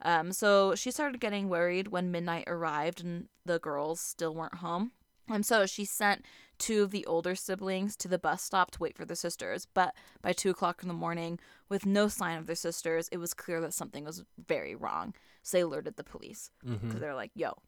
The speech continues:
Speaker 1: they left for the movies. They were supposed to be back three hours ago, or two hours ago, and they're still not back." So at first, as classic case,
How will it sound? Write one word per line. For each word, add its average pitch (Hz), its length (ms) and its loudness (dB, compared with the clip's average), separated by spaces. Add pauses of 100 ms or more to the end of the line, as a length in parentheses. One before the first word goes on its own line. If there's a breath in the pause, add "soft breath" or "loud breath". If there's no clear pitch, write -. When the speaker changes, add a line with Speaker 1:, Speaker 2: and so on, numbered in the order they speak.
(220)
Speaker 1:
they 160 120 -2
left 165 180 -2
for - 80 -8
the 160 80 -4
movies. 220 360 4
They 180 80 4
were 175 60 4
supposed 175 180 -2
to 175 40 -2
be 170 60 -4
back 156 220 -2
three 160 180 -2
hours 95 300 -2
ago, - 100 -8
or 185 40 0
two 233 140 4
hours 139 300 4
ago, 127 160 -6
and 151 80 -6
they're 175 60 -10
still - 160 -10
not 92 200 -4
back." - 300 -8 (440 loud breath)
So 226 180 2
at 208 100 8
first, 220 460 0 (120)
as 170 340 2
classic 175 840 0 (380 soft breath)
case, 160 520 -6